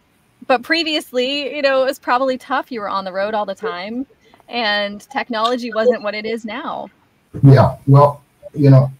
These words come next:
Speaker 2: the pandemic was certainly good for that, um,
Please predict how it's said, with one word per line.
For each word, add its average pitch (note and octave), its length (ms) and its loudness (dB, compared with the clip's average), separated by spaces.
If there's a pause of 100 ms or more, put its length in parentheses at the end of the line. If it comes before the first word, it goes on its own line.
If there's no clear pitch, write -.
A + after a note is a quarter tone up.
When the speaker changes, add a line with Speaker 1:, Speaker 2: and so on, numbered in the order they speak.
(180)
Speaker 2:
the C3 100 -2
pandemic D#3 540 6
was A2+ 160 2
certainly A#2 320 6
good A#2 240 2
for G2+ 100 0
that, F2+ 440 -2
um, F2+ 520 -4